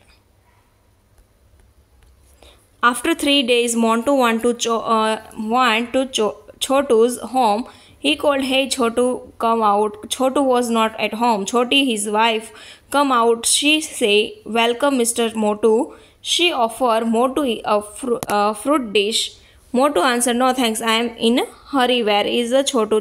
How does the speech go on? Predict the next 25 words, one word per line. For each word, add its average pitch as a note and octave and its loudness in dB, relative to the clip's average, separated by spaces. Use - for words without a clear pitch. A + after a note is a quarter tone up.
Chotu A#3+ 2
replied. G#3 0
Choti D4+ 2
replied, C#4 0
"He B3 0
is, A3+ -2
uh, A3 -2
at - -8
work." A#3 0
Motu C4+ 0
said, A#3 0
"Okay, A3+ -2
please C#4 0
give A3+ 4
me A#3+ 2
this G#3+ 2
tie. A3+ 2
It G#3 -4
was A3+ 0
gift C4 0
from G#3+ 2
him." A#3 0
Motu C#4+ 2
returned C#4 0
his B3 0